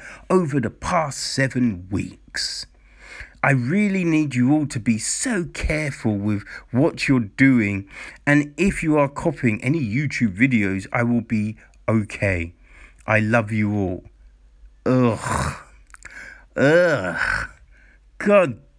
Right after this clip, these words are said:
that, shut up. God, some people are just, like, way too much up their own asses. Like,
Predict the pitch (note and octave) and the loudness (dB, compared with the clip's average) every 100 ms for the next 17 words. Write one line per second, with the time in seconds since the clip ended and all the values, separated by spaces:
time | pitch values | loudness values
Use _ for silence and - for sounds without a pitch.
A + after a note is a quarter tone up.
0 | _ - B2 - - - - - C#3 G3 | _ -2 0 -2 -8 -8 -8 -6 -2 0
1 | F3+ A2 C3 D3+ A#2 - - - - - | 2 4 4 4 2 0 -14 -18 -16 -16
2 | - - - - _ - - - - - | -18 -20 -20 -20 _ -20 -20 -20 -20 -20
3 | - - - _ - - - - B3+ G#3 | -20 -20 -20 _ -20 -20 -20 -4 0 0
4 | - - - - - - - _ - - | -4 -16 -18 -18 -20 -20 -20 _ -2 2
5 | C4 G3+ F3 D#3+ C#3 E3+ D3 D#3+ C3+ B2 | 4 4 2 4 4 2 2 0 0 0
6 | - - B2+ A2+ G#2 - - G3+ F3+ B2 | -2 -10 -8 -4 -4 0 0 2 0 2
7 | - - C#3+ A2+ B2+ B2 - - - B2 | 6 6 4 -2 -2 -4 -6 -8 -4 -6
8 | - A2+ G#2 G2+ G2 F#2+ F2+ F2 - - | -2 0 2 2 0 0 0 -2 -4 -8
9 | - - - _ - _ C#3 C3+ | -12 -14 -20 _ -20 _ 0 0